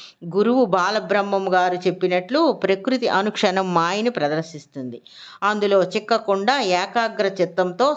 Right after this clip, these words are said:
సాధన చేయాలి. ఎల్లవేళలా జాగరూకతతో ఉండాలి. దేహాభిమానాన్ని త్రుజించాలి. మమకారాన్ని మనసు నుంచి తుడిచివేయాలి. తాను ఇంతకాలం ఏ మోక్షం కోసం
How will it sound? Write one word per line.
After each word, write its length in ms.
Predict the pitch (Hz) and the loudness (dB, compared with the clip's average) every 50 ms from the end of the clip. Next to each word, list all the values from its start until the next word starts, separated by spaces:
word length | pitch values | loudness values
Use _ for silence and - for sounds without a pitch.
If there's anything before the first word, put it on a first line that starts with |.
| - - | -2 -2
సాధన 380 | 196 170 170 190 190 202 196 | -2 0 0 0 0 -2 -2
చేయాలి. 640 | 190 170 185 - 165 143 139 143 131 117 120 107 - _ _ _ _ - - - - - | -2 -4 -4 -4 -4 -4 -2 -2 -4 -4 -6 -8 -12 _ _ _ _ -20 -20 -20 -8 -2
ఎల్లవేళలా 800 | 175 175 180 214 233 214 202 202 190 190 190 185 185 185 175 170 | 0 0 2 2 2 2 2 2 2 4 4 2 2 2 2 0
జాగరూకతతో 840 | 160 170 170 165 185 196 202 220 220 208 190 214 196 - - 175 160 | 0 2 2 2 0 0 0 2 2 2 2 0 -2 0 0 0 0
ఉండాలి. 560 | 147 143 143 143 151 170 185 175 156 139 127 - - - _ _ _ _ 165 | 0 0 -2 -2 0 2 2 2 2 0 -2 -6 -12 -18 _ _ _ _ -8
దేహాభిమానాన్ని 1120 | 160 175 175 180 202 196 220 208 196 196 175 180 175 180 175 175 175 170 170 165 165 165 | -2 0 0 0 0 0 0 0 0 0 0 0 0 2 0 0 0 0 0 -2 -2 -4
త్రుజించాలి. 800 | 160 165 170 170 170 170 208 220 208 208 - 185 147 143 135 - - - - | -4 -2 -2 0 2 2 2 0 0 -2 -2 -2 -2 -2 -4 -6 -10 -12 -6
మమకారాన్ని 800 | 151 160 170 185 202 190 202 196 185 185 180 180 175 170 170 165 | -4 -2 0 0 0 0 0 0 2 2 0 0 0 -2 -2 -2
మనసు 320 | 156 151 160 185 190 190 190 | -2 -2 -2 -2 -4 -4 -4
నుంచి 280 | 185 180 175 170 165 | -4 -4 -4 -6 -8
తుడిచివేయాలి. 960 | 165 - 175 180 190 190 190 233 226 190 185 165 160 160 156 139 139 139 - - _ - - - - - - _ _ _ - | -8 -6 -6 -8 -6 -6 -6 -4 -2 0 0 0 2 0 0 0 -2 -2 -6 -12 _ -20 -20 -20 -20 -20 -20 _ _ _ -4
తాను 240 | 202 196 202 202 196 | -2 0 0 0 0
ఇంతకాలం 840 | 190 185 185 185 190 196 196 240 226 220 208 185 185 190 190 185 185 | -2 -2 -2 -2 -2 -2 0 -2 0 2 2 2 2 2 0 0 0
ఏ 200 | 170 175 196 220 | 2 2 2 2
మోక్షం 520 | 214 190 180 180 208 - - - 240 226 214 | 2 2 2 2 0 0 -2 -2 -2 -2 -2
కోసం 480 | 220 - 202 202 202 208 202 190 185 | 0 0 0 0 0 -2 -6 -6 -2